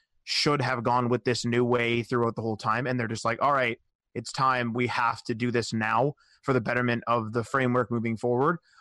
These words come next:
Or is this more so just, like, a functional change and they could actually keep the old way going forward? Like, is there a massive benefit, maybe not necessarily in, in Vue three, um,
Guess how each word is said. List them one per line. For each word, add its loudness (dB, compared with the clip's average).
Or 4
is 2
this 0
more 2
so 2
just, 0
like, -2
a 0
functional 0
change 0
and 0
they -2
could 2
actually -2
keep -6
the -2
old 2
way 2
going 0
forward? 2
Like, 0
is 0
there 4
a 2
massive -2
benefit, -2
maybe 2
not 4
necessarily 2
in, -2
in -4
Vue 0
three, -2
um, 0